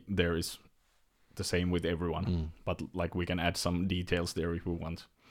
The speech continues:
Speaker 2: Yeah, so that seems to be a big part of the, of the whole, uh, uh, of each project to kind of, uh, does it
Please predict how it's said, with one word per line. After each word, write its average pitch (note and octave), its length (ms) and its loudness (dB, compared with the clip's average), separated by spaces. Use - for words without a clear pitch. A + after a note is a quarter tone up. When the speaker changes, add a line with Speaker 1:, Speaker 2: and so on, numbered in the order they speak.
Speaker 2:
Yeah, D#2+ 260 2
so F2+ 480 4
that F#2 180 4
seems F#2 420 2
to F#2 100 -2
be F2+ 220 2
a E2+ 60 2
big - 260 -2
part F2+ 380 6
of F#2+ 240 2
the, - 260 0
of - 160 -4
the F2 80 0
whole, F2 400 6
uh, E2+ 280 4
uh, E2 360 4
of F#2+ 200 0
each G2+ 300 0
project F#2 520 6
to F2 340 0
kind F2+ 220 2
of, F2 120 2
uh, E2+ 220 4
does - 160 0
it - 240 -2